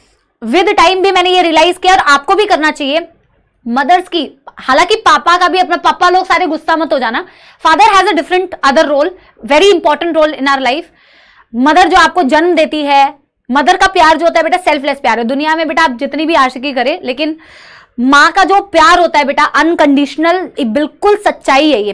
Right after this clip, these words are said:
प्योर लव, अनकंडीशनल लव। मैं भी बहुत मिस करती हूँ अपनी मदर को, क्योंकि मैं बहुत दूर रहती हूँ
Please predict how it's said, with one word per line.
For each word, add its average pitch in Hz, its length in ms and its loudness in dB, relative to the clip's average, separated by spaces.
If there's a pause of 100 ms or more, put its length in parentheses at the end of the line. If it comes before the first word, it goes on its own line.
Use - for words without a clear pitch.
(100)
प्योर 311 380 2
लव, 262 260 0
अनकंडीशनल 240 720 -6
लव। 185 160 -6 (420)
मैं 294 200 4
भी 370 80 0
बहुत 330 220 4
मिस 320 220 0
करती 320 220 -2
हूँ 320 60 2
अपनी 294 140 -2
मदर 262 260 -2
को, 294 120 -6
क्योंकि 262 180 -10
मैं 277 140 -4
बहुत 254 160 -4
दूर 254 180 -6
रहती 240 260 -6
हूँ 311 160 -10